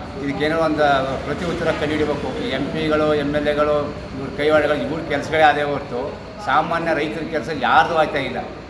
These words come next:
ಸಕ್ಕರೆ ಕಾರ್ಖಾನೆಗಳವರು, ಆ, ಕಬ್ಬನ್ನ ಸರಿಯಾಗಿ ಕ-, ಇದು ಮಾಡ್ತಾರೆ. ಕ-, ಕಟಿಂಗ್ ಚಾರ್ಜ್ ಈಗ ಸಾವಿರದ ನೂರು ರೂಪಾಯಿ ಆಗಿದೆ. ರೈತರು ಎಲ್ಲಿ ತಂದು ಕೊಡಬೇಕು? ಯಾ-, ರೈಟ್ ನೋಡಿದ್ರೆ ನಮ್ಮದು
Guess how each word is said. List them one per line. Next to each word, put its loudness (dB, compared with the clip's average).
ಸಕ್ಕರೆ -2
ಕಾರ್ಖಾನೆಗಳವರು, 0
ಆ, 0
ಕಬ್ಬನ್ನ -2
ಸರಿಯಾಗಿ -2
ಕ-, -4
ಇದು -2
ಮಾಡ್ತಾರೆ. 0
ಕ-, 0
ಕಟಿಂಗ್ -2
ಚಾರ್ಜ್ 4
ಈಗ -2
ಸಾವಿರದ 2
ನೂರು -2
ರೂಪಾಯಿ 2
ಆಗಿದೆ. 0
ರೈತರು -2
ಎಲ್ಲಿ -2
ತಂದು -4
ಕೊಡಬೇಕು? -2
ಯಾ-, 2
ರೈಟ್ 0
ನೋಡಿದ್ರೆ -2
ನಮ್ಮದು 0